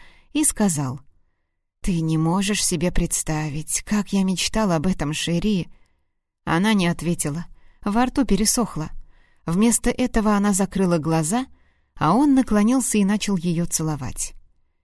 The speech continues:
Кейтлин пыталась выкинуть из головы все мысли, представить, что она где-то ещё. Ей бы пережить сегодняшний вечер, и тогда всё будет хорошо. В этом она не сомневалась.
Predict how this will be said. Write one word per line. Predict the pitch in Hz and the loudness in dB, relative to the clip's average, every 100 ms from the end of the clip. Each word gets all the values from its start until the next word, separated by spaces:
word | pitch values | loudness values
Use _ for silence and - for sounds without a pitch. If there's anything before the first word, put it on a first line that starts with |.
| _ _ _ _ _ | _ _ _ _ _
Кейтлин | - 277 262 233 247 214 | 0 2 2 0 0 2
пыталась | 226 240 226 208 208 | 0 2 2 0 0
выкинуть | 240 233 208 196 | 0 0 0 0
из | 196 | 0
головы | 175 196 202 | 2 2 2
все | 202 - 208 | -2 0 0
мысли, | 208 - - 113 - - - _ - | 2 2 0 -4 -10 -16 -20 _ 2
представить, | 202 - - 262 247 220 | 2 2 0 2 2 0
что | - 220 | 0 0
она | 220 226 | 2 0
где-то | 196 220 220 | 0 0 0
ещё. | 208 202 - 220 156 - _ _ _ _ | 0 -2 0 0 -2 -8 _ _ _ _
Ей | - 160 202 175 | -4 0 2 2
бы | 175 | 2
пережить | 180 175 165 190 - | 2 2 2 0 0
сегодняшний | 196 180 175 190 - 202 196 | 0 0 0 0 0 0 2
вечер, | 220 190 - - - | 0 0 -6 -10 -4
и | 196 | -2
тогда | 190 175 170 | 0 0 0
всё | 165 - - 214 233 254 | 0 0 0 0 0 0
будет | 226 220 226 | 2 2 0
хорошо. | - 202 196 - 156 - - - _ _ | 0 0 0 -2 -2 -4 -12 -20 _ _
В | 156 | 0
этом | 214 240 220 | 2 4 4
она | 202 196 | 4 4
не | 202 | 4
сомневалась. | - 185 180 170 165 151 - | 2 2 2 2 2 0 -6